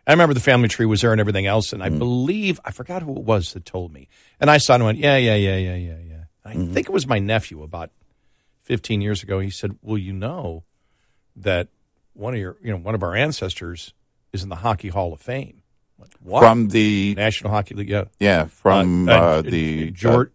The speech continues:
Speaker 1: George, uh, George McNamara, who,
Speaker 2: Yeah.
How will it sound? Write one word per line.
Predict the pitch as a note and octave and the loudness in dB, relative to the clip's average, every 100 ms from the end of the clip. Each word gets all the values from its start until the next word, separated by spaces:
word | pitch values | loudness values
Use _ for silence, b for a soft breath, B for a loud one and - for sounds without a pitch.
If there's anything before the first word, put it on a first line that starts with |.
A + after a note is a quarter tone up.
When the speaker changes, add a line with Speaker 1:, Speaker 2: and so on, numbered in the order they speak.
| A2+ | -18
Speaker 1:
George, | F2+ B2 C3 B2 G#2+ | 0 2 4 2 0
uh, | A#2+ G#2 - | 2 2 -2
George | G2 A#2+ G2 | -4 -2 0
McNamara, | A2 A2 - G2 F2 G2+ | 0 -2 -2 -8 -4 -6
who, | G2 G2 F2 | -6 -8 -6
Speaker 2:
Yeah. | D2+ C#2+ | -6 -6